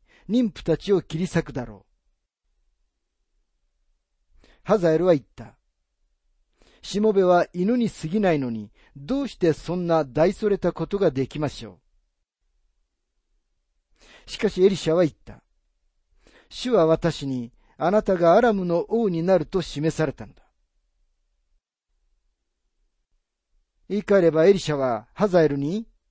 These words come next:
「お前は犬しかそのようなことはしないというが、お前は確かにそのようにするのだ」と言っているのです。ハザエルが犬かどうかにかかわらず、彼は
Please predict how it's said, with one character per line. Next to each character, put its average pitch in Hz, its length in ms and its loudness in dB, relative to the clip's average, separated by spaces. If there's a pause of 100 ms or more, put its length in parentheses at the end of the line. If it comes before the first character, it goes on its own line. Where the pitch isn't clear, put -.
(460)
「お 180 120 0
前 220 240 4
は 185 200 4
犬 196 240 0
し - 140 -10
か 185 140 2
そ 170 240 -6
の 233 100 -2
よ 269 120 -2
う 220 40 0
な 175 140 0
こ 160 120 -8
と 226 160 0
は 170 120 2
し - 200 -12
な 147 140 -2
い 110 180 -10 (140)
と 196 100 2
い 190 120 2
う 156 80 2
が、 117 300 -2 (280)
お 175 100 0
前 220 200 4
は 196 140 2
確 - 320 -4
か 208 120 0
に 180 80 -2
そ 156 260 -6
の 254 140 -2
よ 233 180 0
う 190 40 0
に 185 120 -2
す - 240 -10
る 185 80 -4
の 185 140 0
だ」 107 240 -10 (380)
と 226 80 -2
言 208 100 0
っ - 20 -20
て - 180 0
い 147 40 2
る 120 60 -4
の 95 100 -20
で - 100 -20
す。 - 220 -20 (3500)
ハ 202 140 0
ザ 190 100 4
エ 165 60 6
ル 165 100 2
が 175 160 6
犬 185 260 0
か 220 200 2
ど 240 180 -2
う 196 60 -4
か 170 140 2
に 160 100 -2
か 160 160 -4
か 180 120 0
わ 165 100 4
ら 143 100 2
ず、 131 120 -8
彼 208 240 0
は 165 320 2